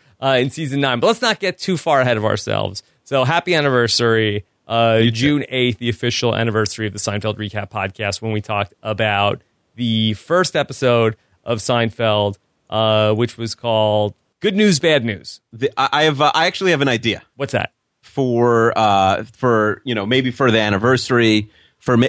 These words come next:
Speaker 2: or you could do it the next week, like an in-between season six, season seven podcast. Because I'm sure our first podcast is terrible, right?
Speaker 1: Sure.
Speaker 2: I had, I'd never done a podcast before in my life, really, other
Speaker 1: Mm.
Speaker 2: than, like, the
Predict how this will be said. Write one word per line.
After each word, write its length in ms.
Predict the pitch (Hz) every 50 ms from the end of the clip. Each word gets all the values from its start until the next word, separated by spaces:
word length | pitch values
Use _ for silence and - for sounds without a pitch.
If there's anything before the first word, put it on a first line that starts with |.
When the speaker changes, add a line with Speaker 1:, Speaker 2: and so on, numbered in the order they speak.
| -
Speaker 2:
or 300 | - 135 127 123 123 123
you 140 | 123 131 123
could 120 | - 139
do 80 | 113 127
it 60 | 120 -
the 60 | 120
next 320 | 107 110 123 120 - - -
week, 240 | 135 131 123 120
like 180 | 113 104 101 -
an 60 | 113 117
in-between 460 | 117 117 117 - - - 117 113 107
season 280 | - - 113 98 101 95
six, 280 | - - 117 110 - -
season 200 | 113 101 92 90
seven 300 | - - 123 110 113 107
podcast. 640 | 107 110 107 101 98 - 101 98 98 95 - - - _ _ - - _ - -
Because 180 | - 156 180 190
I'm 120 | 220 196 190
sure 240 | - 254 262 262
our 80 | 240 175
first 240 | - - 175 - -
podcast 500 | - 160 143 131 - - 135 123 - -
is 120 | 113 -
terrible, 440 | - - 123 110 98 85 73 78 78
right? 340 | 80 87 92 98 120 175 - - - _ _ _ _ _ _
Speaker 1:
Sure. 360 | - - 175 156 117 98 92 -
Speaker 2:
I 120 | 143 151
had, 140 | 160 151 143 147 - _ -
I'd 120 | 143 143
never 260 | 143 139 143 147 175 165
done 180 | 160 160 156
a 60 | 151
podcast 480 | 135 - 143 135 135 127 - 135 123 -
before 260 | - - - 131 127
in 60 | 120
my 100 | 117 113
life, 320 | 110 107 104 101 95 95 -
really, 380 | 95 85 80 80 80 85 92 - -
other 180 | - 123 135 131
Speaker 1:
Mm. 60 | 117
Speaker 2:
than, 160 | 123 113 107
like, 180 | 104 98 92 -
the 180 | 120 110 113